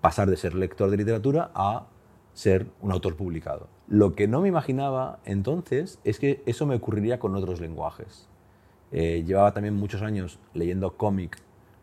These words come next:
cuando doy el salto a ser guionista de cómic. En el caso de mis libros con Sagar y con Javier Olivares,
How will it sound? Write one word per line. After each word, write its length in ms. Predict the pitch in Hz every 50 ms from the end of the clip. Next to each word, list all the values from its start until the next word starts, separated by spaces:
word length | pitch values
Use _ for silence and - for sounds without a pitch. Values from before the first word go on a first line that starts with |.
| _ -
cuando 440 | - 87 87 87 85 85 82 82 82
doy 400 | 82 82 90 90 92 90 92 90
el 340 | 90 87 85 82 85 82 80 78
salto 440 | - - 90 98 98 87 90 82
a 60 | 82 80
ser 180 | - 85 - 92 - -
guionista 720 | - 80 85 82 87 90 87 - - 95 90 85 85 85 - - - _ - - - _ _ _ -
de 200 | 135 - 82 -
cómic. 380 | - 139 143 139 139 135 -
En 120 | 110 92 92
el 60 | 95
caso 380 | 95 104 - 120 113 110 107 95
de 120 | 92 95
mis 200 | 92 90 87 87
libros 280 | 98 98 98 101 98 -
con 340 | - 101 90 87 85 85
Sagar 380 | - - 90 85 87 92 95 95
y 60 | 92
con 280 | 90 90 87 85 87 85
Javier 280 | - - 82 87 90
Olivares, 500 | 90 92 87 90 95 95 90 90 92 -